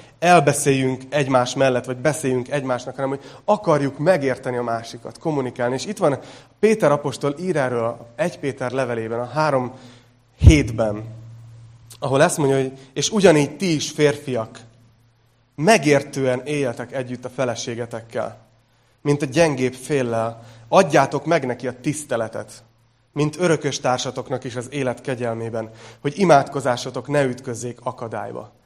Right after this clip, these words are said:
Szóval itt Péter arról beszél, és különösen a férfiak lelkére helyezi,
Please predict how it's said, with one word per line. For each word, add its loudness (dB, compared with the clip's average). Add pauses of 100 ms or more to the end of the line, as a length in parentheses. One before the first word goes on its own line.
(300)
Szóval 4
itt 0
Péter 0
arról 6
beszél, -2
és -8 (200)
különösen 0
a -2
férfiak -4
lelkére -4
helyezi, -8